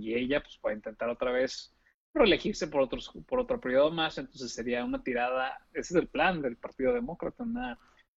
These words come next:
una tirada a doce años, entonces por ese lado le conviene más a México. Eh, en cuestión de los cuatro años que le quedan ahí a, a López Obrador, que sería el primer término de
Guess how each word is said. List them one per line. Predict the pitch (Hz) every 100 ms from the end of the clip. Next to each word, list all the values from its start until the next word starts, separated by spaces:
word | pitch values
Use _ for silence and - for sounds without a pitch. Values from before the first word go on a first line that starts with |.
| _ -
una | 294
tirada | 165 139 139
a |
doce | 131 - 135
años, | 160 123 113
entonces | 120 117 123 - _ _
por | 120 123
ese | 131 180
lado | 156 143 170 175
le | 120 -
conviene | 107 107 117 127
más | 123 - 214 -
a | 123
México. | 160 165 - - _ _ _ _ _ _ -
Eh, | 107 107 104 104
en |
cuestión | 120 120 156 165 170 160 160 151
de | 139 135 135
los | 131 127 - - -
cuatro | - 160 160 160
años | 160 160
que | -
le | 135 123
quedan | 147 151 147
ahí | 139 143 147
a, | 143 135
a | - 123
López | 127 131 131 -
Obrador, | 139 139 139 139
que | 120
sería | - 110 -
el | 113
primer | 120 123 127
término | - 143 139 139 139 127
de | 117 113